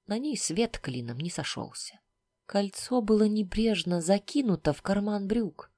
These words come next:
Развалившись в удобном кресле, Макнамара прикрыл веки. "Клод, составь мне рейтинг девушек". Присутствующие встрепенулись и прильнули ближе к блондину.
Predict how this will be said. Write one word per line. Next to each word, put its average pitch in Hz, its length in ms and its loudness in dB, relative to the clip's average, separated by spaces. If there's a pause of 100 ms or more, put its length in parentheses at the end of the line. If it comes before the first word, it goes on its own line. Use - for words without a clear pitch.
Развалившись 240 760 2
в 175 60 0
удобном 190 420 6
кресле, 220 420 0
Макнамара 220 600 2
прикрыл 214 460 2
веки. 190 500 -2 (240)
"Клод, 147 320 2 (1000)
составь - 920 0
мне 185 560 -2 (320)
рейтинг 208 920 -4
девушек". - 960 -10 (260)
Присутствующие 220 920 0
встрепенулись 220 920 0 (100)
и 233 100 6
прильнули 269 720 4
ближе 196 480 4
к 190 100 -2
блондину. 180 680 -4